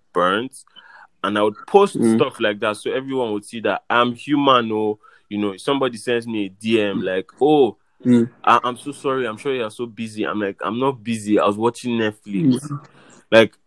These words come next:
Speaker 1: I have a
Speaker 2: <laughs>
Speaker 1: normal, I have a normal life. Some days I wake up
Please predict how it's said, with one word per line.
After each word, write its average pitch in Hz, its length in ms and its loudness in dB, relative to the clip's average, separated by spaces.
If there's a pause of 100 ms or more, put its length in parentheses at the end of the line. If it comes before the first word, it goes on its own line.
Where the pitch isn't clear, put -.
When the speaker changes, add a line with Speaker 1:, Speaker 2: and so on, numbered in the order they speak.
(120)
Speaker 1:
I 110 120 8
have 143 200 6
a - 0 -
Speaker 2:
<laughs> 339 240 10
Speaker 1:
normal, 226 380 6
I 113 100 -4
have 131 240 -6
a 120 80 -4
normal 135 540 -4
life. 113 320 -6
Some 120 240 -10
days 131 200 -8
I 117 100 -2
wake 131 260 -6
up 117 200 -2